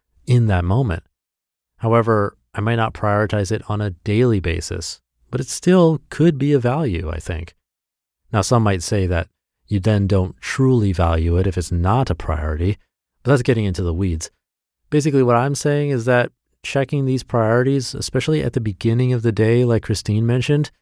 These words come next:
can have a meaningful impact because out of sight, out of mind. And even right before bed is a good time to prioritize the next day coming up ahead. No matter when, surely there will be some benefit.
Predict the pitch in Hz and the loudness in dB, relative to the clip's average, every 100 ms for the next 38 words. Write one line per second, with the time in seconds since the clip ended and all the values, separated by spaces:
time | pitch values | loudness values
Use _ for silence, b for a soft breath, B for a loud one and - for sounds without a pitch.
0 | _ _ _ _ - 139 160 156 113 101 | _ _ _ _ -2 2 4 4 2 2
1 | 104 110 107 98 87 87 90 85 87 - | 0 0 0 0 0 0 0 -2 -4 -10
2 | _ _ _ - 107 139 147 117 - _ | _ _ _ -8 0 2 2 0 -8 _
3 | _ _ _ - 113 127 - 131 127 90 | _ _ _ -8 -2 -2 -2 -2 0 0
4 | 98 85 95 131 - 87 _ _ _ _ | -2 -2 -2 -2 -4 -10 _ _ _ _
5 | _ _ _ 120 147 170 139 117 139 127 | _ _ _ 0 4 2 2 0 0 0
6 | 120 104 123 143 151 170 160 131 139 135 | -2 0 2 2 2 2 2 0 2 0
7 | 120 151 - 151 156 78 85 90 _ - | 2 0 2 0 0 -2 -6 -10 _ -4
8 | 92 - 92 98 101 101 92 92 90 98 | -2 0 2 2 2 0 0 0 0 0
9 | 117 - 87 82 85 - 87 90 87 85 | -2 -2 0 2 0 -2 -2 0 0 0
10 | 78 117 - 80 _ _ _ _ _ _ | -2 0 -2 -4 _ _ _ _ _ _
11 | - 135 175 160 98 85 85 98 104 - | -4 2 2 4 2 0 0 -2 -6 -10
12 | - 143 131 120 101 98 90 90 113 117 | -2 2 4 2 2 0 0 0 2 2
13 | 92 82 78 76 - - 101 80 78 78 | 2 -2 -4 -6 -8 -2 0 2 0 -2
14 | - | -6